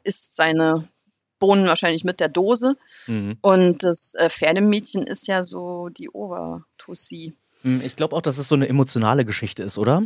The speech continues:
Speaker 2: Ich meine, wenn man so ein, wenn man so ein Buch schreibt, wie jetzt Socke und Sophie, und da steht ja drunter, „Pferdesprache leicht gemacht“, das ist ja so die Beziehung
Speaker 1: Mhm.
Speaker 2: zwischen Pferd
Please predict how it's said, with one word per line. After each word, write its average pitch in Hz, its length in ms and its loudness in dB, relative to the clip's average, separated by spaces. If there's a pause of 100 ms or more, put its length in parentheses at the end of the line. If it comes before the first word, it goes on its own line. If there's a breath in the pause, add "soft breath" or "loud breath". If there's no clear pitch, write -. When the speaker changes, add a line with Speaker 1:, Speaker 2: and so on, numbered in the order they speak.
Speaker 2:
Ich - 140 -4
meine, 127 180 4
wenn 127 100 4
man 127 120 4
so 123 120 2
ein, 117 240 2
wenn 117 80 -2
man 117 100 2
so 110 60 0
ein 110 80 0
Buch 220 180 2
schreibt, 175 360 0
wie 143 80 -6
jetzt 123 200 0
Socke 131 220 0
und 117 120 -2
Sophie, 214 340 -2
und 165 120 0
da 120 60 -2
steht - 220 0
ja 143 60 4
drunter, 165 300 4
„Pferdesprache 147 640 -2
leicht 135 320 -2
gemacht“, 220 400 -4 (320 soft breath)
das - 80 -20
ist - 60 0
ja 147 60 6
so 135 120 2
die 123 100 -4
Beziehung 185 520 4
Speaker 1:
Mhm. 170 60 -4
Speaker 2:
zwischen 135 320 0
Pferd 156 560 0